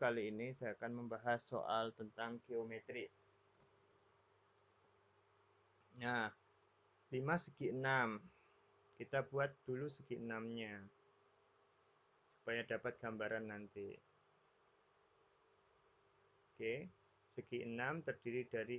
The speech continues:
enam buah segitiga sama sisi. Kalau sisinya enam,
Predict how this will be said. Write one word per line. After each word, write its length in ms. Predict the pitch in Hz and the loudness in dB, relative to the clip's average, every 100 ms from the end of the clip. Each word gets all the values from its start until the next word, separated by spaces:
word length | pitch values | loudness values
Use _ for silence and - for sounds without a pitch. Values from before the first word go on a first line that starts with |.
| 120 | -4
enam 320 | 120 117 117 | -4 -4 -4
buah 240 | 113 113 | -2 0
segitiga 640 | 113 - 113 101 107 110 107 110 | -2 -6 -10 -8 -8 -6 -6 -6
sama 400 | 104 110 131 175 - - - - - - - | -8 -6 -6 -8 -14 -20 -20 -20 -20 -20 -14
sisi. 400 | - 104 110 107 - - - - - - - - | -12 -10 -10 -12 -14 -20 -20 -20 -20 -20 -8 0
Kalau 160 | 131 | 2
sisinya 480 | 131 131 - 135 131 127 | 2 -2 -6 -4 -4 -4
enam, 560 | 135 127 113 110 - | -2 0 0 -4 -10